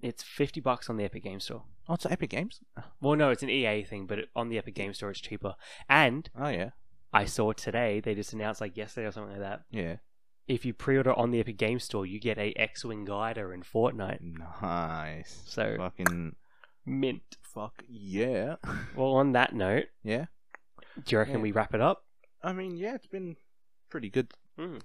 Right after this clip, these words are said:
Speaker 1: You know, it's
Speaker 2: Pretty
Speaker 1: been good
Speaker 2: good pickup.
Speaker 1: podcasts. You know what? I, I just wanna say something very quickly to
Speaker 2: Oh,
Speaker 1: the
Speaker 2: yeah, sure, sure.
Speaker 1: people listening. I've been checking the analytics,
Speaker 2: Yeah.
Speaker 1: seeing a lot of people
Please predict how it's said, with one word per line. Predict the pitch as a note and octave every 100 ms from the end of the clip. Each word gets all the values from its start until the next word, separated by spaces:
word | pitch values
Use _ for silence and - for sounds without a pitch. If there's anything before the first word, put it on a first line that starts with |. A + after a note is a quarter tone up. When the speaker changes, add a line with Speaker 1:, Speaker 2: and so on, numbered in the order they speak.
| -
Speaker 1:
You | - A3
know, |
it's | C4
Speaker 2:
Pretty | C4
Speaker 1:
been | A3
good | G3+
Speaker 2:
good | G#3
pickup. | - A2
Speaker 1:
podcasts. | E3+
You |
know | G3 A3
what? | -
I, | E3+ E3+
I | F3
just | F3+ -
wanna | F3+
say | D#3 C#3+
something | C#3 B2
very | A2
quickly | - G#2 - A2
to | D3+
Speaker 2:
Oh, |
Speaker 1:
the | A2+
Speaker 2:
yeah, |
sure, | G2+ A2+
sure. | F#2
Speaker 1:
people | F2+ A#2 A2
listening. | G#2 G2+ G#2+ G2 A2+ - - - - - - - - -
I've | -
been | A#2
checking | G#2+ D3+ E3
the | D#3+
analytics, | D#3 C3+ D3+ E3 - - -
Speaker 2:
Yeah. | A2 - -
Speaker 1:
seeing | - C3
a | C3
lot | C3
of | C3
people | C3 A2+ B2+ B2+